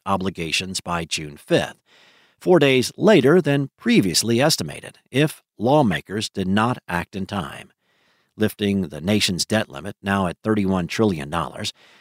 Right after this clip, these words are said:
allows more borrowing to pay the nation's already incurred bills. McCarthy commands only a slim Republican majority in the House, where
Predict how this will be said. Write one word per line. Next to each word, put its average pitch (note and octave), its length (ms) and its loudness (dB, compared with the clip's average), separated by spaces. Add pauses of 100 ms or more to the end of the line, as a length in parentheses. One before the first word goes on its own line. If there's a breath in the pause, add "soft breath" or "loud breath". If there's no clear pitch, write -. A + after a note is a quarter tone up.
(180 soft breath)
allows A2+ 440 2
more C#3 200 4
borrowing A#2 580 2
to A2 280 0
pay C3+ 220 0
the A#2 100 2
nation's A2 440 2
already A2 520 2
incurred G2+ 420 0
bills. G#2 560 -2 (920)
McCarthy A#3+ 420 2
commands C3+ 420 2
only E3+ 240 4
a A2+ 80 4
slim C3+ 320 0
Republican A2+ 520 0
majority G2 500 2
in F2 200 -10
the C#2 100 -8
House, D2 500 -4 (480 soft breath)
where D#2+ 340 -4